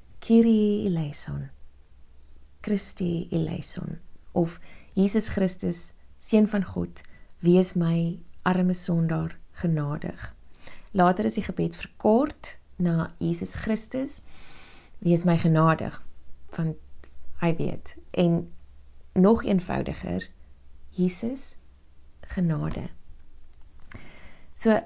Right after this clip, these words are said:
asemgebed is 'n baie goeie voorbeeld van om te bid sonder ophou, soos wat Paulus gesê het, want met woorde kan ons nie bid sonder ophou nie, maar met asemhaling kan ons, want ons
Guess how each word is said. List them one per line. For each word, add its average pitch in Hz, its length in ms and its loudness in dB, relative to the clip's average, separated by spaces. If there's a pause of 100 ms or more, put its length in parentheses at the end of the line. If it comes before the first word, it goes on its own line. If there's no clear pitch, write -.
(160)
asemgebed 233 600 6
is 185 100 -2
'n 185 60 4
baie 175 260 2
goeie 185 240 0
voorbeeld 180 460 0
van 165 300 2 (120)
om 175 200 4
te 175 100 2
bid 170 380 4
sonder 180 460 4
ophou, 165 500 0
soos - 280 -6
wat 156 260 -4
Paulus 156 320 0
gesê - 260 -8
het, - 200 -8
want - 200 -4 (680)
met 170 300 2
woorde 175 340 8
kan 165 220 4
ons 160 160 2
nie 160 100 2
bid 135 240 -2
sonder 139 240 -2
ophou 180 300 0
nie, 240 120 -2
maar 196 120 2
met 160 180 2
asemhaling 160 600 2
kan 202 220 4
ons, - 300 -6
want - 260 -6 (1160)
ons 165 180 -2